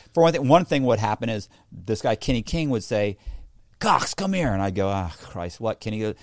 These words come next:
"This fucking, see this white guy over here?" And I go, "Yeah, Kenny." And he go, "He says he's here for fraud. Go talk to him." I go, "What the fuck, Kenny? I don't wanna go talk to the fucking guy. He says he's here for fraud. He,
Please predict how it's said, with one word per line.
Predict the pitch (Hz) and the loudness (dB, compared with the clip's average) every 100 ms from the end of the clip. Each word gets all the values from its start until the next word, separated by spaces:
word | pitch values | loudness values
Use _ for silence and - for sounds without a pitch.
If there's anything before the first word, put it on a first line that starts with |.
| - | -14
"This | 135 - | -14 -12
fucking, | - 117 | -14 -10
see | 113 123 | -8 -6
this | 117 | -6
white | 113 120 | -6 -6
guy | 123 127 | -6 -6
over | 123 | -6
here?" | 131 139 | -4 -4
And | 120 | -4
I | |
go, | 95 92 80 | -4 -6 -6
"Yeah, | 92 87 | -8 -8
Kenny." | - 78 76 _ - - - | -10 -16 -16 _ -20 -20 -8
And | 104 | -4
he | 107 | -2
go, | 92 - _ | -2 -4 _
"He | - | -14
says | 92 131 127 | -10 -8 -8
he's | 98 | -8
here | 107 104 | -8 -8
for | 85 | -12
fraud. | - 113 95 67 - _ | -14 -12 -10 -12 -16 _
Go | - | -18
talk | 117 - 95 | -14 -14 -14
to | - | -16
him." | - 120 | -18 -14
I | 95 | -12
go, | 98 98 - | -8 -10 -12
"What | 254 | -18
the | 92 | -18
fuck, | - - 85 - | -18 -14 -14 -14
Kenny? | - 147 151 | -14 -12 -12
I | 160 | -12
don't | 156 | -12
wanna | 139 | -10
go | 120 113 | -10 -14
talk | - 113 107 | -14 -16 -14
to | |
the | 107 | -16
fucking | - 107 - | -14 -16 -12
guy. | 104 110 | -10 -8
He | 123 | -8
says | - 143 | -10 -10
he's | 147 | -10
here | 151 | -10
for | 139 | -12
fraud. | - 151 | -12 -8
He, | 151 | -8